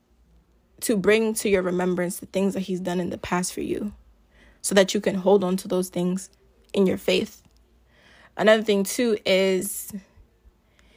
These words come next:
I think Tiffany Montgomery, prophetess Tiffany Montgomery, brought this up, um, a few days ago. I think she was saying, like, just because you may not be able to see something right now doesn't mean that God isn't working, or doesn't mean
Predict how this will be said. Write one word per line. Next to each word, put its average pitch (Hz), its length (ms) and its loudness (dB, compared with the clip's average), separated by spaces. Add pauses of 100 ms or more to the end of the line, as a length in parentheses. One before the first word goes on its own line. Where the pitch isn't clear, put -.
(760)
I - 60 2
think 320 220 4
Tiffany 302 320 4
Montgomery, 202 760 6
prophetess 233 440 4
Tiffany 220 340 0
Montgomery, 190 480 2
brought 190 320 0
this - 280 -4
up, 185 340 2 (340)
um, 185 200 -2
a 185 40 -2
few 190 180 -6
days 185 240 2
ago. 175 220 0
I 175 120 0
think 226 180 -4
she - 120 -4
was 202 160 0
saying, 196 280 2
like, 196 180 -4
just 226 260 0
because 226 260 2
you 196 60 2
may 190 120 4
not 190 180 2
be 180 80 2
able 180 160 -2
to 196 80 -4
see 196 140 -4
something 180 460 -2
right 190 200 2
now 175 200 2
doesn't 185 280 0
mean 180 140 2
that 190 180 -2
God 180 200 2
isn't 180 220 -2
working, 180 300 -4
or 180 80 -4
doesn't 185 300 0
mean 185 220 0